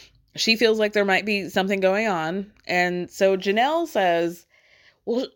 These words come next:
I was just concerned about anybody having property on the pond, but especially you, because, you know, what if I wanted to go over there at five o'clock in the morning, or if somebody wanted to be there at ten P M? I just don't want there to be rules about that."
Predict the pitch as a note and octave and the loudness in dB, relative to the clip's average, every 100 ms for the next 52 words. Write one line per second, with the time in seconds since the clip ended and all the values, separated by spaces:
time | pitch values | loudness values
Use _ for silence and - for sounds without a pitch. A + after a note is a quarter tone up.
0 | _ C#4 F4+ G4+ F4+ - C4+ B3+ A#3+ A#3 | _ 0 2 2 0 -4 -6 -2 -2 -2
1 | A3+ G#3+ - - B3 B3+ A3+ G#3 G3+ F#3 | 0 -2 -2 -4 -2 0 2 2 2 2
2 | E3+ E3 F3 D#3+ E3+ E3 D#3 D3+ - D#3+ | 0 -2 -2 -2 -2 -2 -4 -6 -10 -8
3 | D#3 D3 E3+ A#3 C4+ D#4+ E4+ D#4 C4+ G#3+ | -6 -4 0 0 2 0 0 0 -4 0
4 | G#3 F#3 F#3+ A3+ G3 - - - - - | 0 0 -2 -2 -2 -6 -20 -20 -20 -20
5 | - C4 C4 B3+ D4+ D4 C4+ C#4+ C#4+ C#4 | -6 -2 0 2 2 2 0 0 0 -2
6 | A#3+ A3 _ A#3+ B3+ C#4 D4+ C#4+ B3+ - | -4 -10 _ 0 2 2 0 -2 -2 -2
7 | G#3 G3+ G3 F#3+ F3+ F#3+ F#3 F#3 F#3+ F#3 | -2 -2 -4 -6 -6 -6 -4 -2 -2 -4
8 | E3+ D#3 D3+ D3 F3+ G#3 A#3 A3+ A#3 A#3 | -4 -4 -6 -2 0 0 0 0 -2 -2
9 | G#3 G#3+ A#3 A#3+ G#3+ - - G3 G#3+ A3 | -4 -4 -2 0 2 0 -2 -4 -2 -4
10 | - A3+ B3+ G3 F#3 G#3 - - - - | -4 -2 0 0 0 -2 -6 -12 -20 -20
11 | _ F3 E3+ F#3+ G3 G#3 A3+ B3 B3 C4+ | _ -4 -2 -2 0 0 0 -2 -2 0
12 | D4+ B3 F3+ D#3 - - - | -2 -4 -4 -4 -8 -10 -12